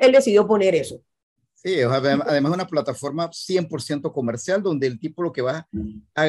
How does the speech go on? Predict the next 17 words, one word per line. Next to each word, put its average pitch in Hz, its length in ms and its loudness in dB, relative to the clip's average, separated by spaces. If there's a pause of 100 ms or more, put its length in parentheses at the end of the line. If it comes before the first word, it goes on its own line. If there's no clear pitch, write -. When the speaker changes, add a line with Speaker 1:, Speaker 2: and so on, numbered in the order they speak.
(120)
Speaker 2:
ver 180 260 -2
cómo 208 120 2
Speaker 1:
Porque 202 100 10
él 196 60 8
Speaker 2:
la 170 80 4
Speaker 1:
quiere - 160 4
Speaker 2:
caja, 190 160 2 (120)
la - 160 -4
caja 180 200 -2
registradora 147 680 -2
se 160 140 -8
multiplica. 120 640 -8
Speaker 1:
Él 262 160 8
quiere 320 180 8 (100)
vender 262 300 10
popcorn, 359 640 8 (260)
soda 392 600 8